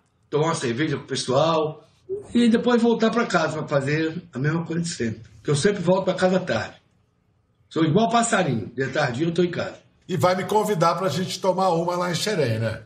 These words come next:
Speaker 1: Hoje eu até sonhei que tava tomando uma cerveja, cara.
Speaker 2: E Xerém? Não deu nem pra passar lá, né?
Speaker 1: Não dá. Não dá. Se eu chegar em Xerém, vai todo mundo pra lá, né?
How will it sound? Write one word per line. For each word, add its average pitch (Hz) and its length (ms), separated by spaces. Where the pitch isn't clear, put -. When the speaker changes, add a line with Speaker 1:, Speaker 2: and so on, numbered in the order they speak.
Speaker 1:
Hoje 233 260
eu 233 60
até 277 240
sonhei 233 340
que - 80
tava 196 160
tomando 170 300
uma 151 120
cerveja, 120 600
cara. - 240
Speaker 2:
E 151 80
Xerém? 165 680
Não 120 120
deu 143 160
nem 160 140
pra 214 140
passar 160 380
lá, 107 240
né? 104 160
Speaker 1:
Não 190 180
dá. 151 540
Não 196 140
dá. 156 240
Se - 80
eu 220 80
chegar 240 300
em - 20
Xerém, 262 300
vai 277 120
todo 269 200
mundo 269 160
pra 277 180
lá, 185 260
né? 147 200